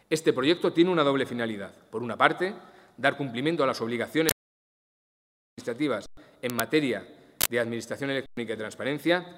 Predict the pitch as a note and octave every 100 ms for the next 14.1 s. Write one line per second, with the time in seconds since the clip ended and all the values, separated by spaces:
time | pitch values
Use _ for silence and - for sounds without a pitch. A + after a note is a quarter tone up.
0 | - A2+ G#2+ A2+ C3+ D#3+ G3 - - -
1 | - A#2+ A#2+ A#2 A#2 C#3 C#3+ C3+ A#2 B2
2 | A#2+ A#2+ D3 B2+ C3 D3+ - B2+ B2+ C3
3 | B2 A#2 - A#2 E3+ G3+ - - _ -
4 | C3+ B2+ - - D#3 E3 D#3 B2+ B2 B2
5 | D#3+ E3+ D3 A#2 B2 A2+ G2+ G2 G2 -
6 | - - _ - - _ _ _ _ C3
7 | C#3 C3+ F3 G3 F#3 E3 D#3+ D#3+ D#3 D3
8 | C#3 C#3 C3 C3 A#2+ A#2 A2+ A2+ C3+ F#3
9 | - - - - - D#3+ C3 C#3 C#3 F#3
10 | F#3+ F3 - C#3+ - B2+ A#2+ A2+ A#2 A#2
11 | A#2 C#3+ F3+ G3+ G#3 - - - D#3 C#3+
12 | C#3+ D#3 E3+ C3+ - A#2 D3 C#3 F3 F3+
13 | G3 D#3 C#3+ C#3 B2 A2+ A#2 A#2 A2+ F3
14 | G3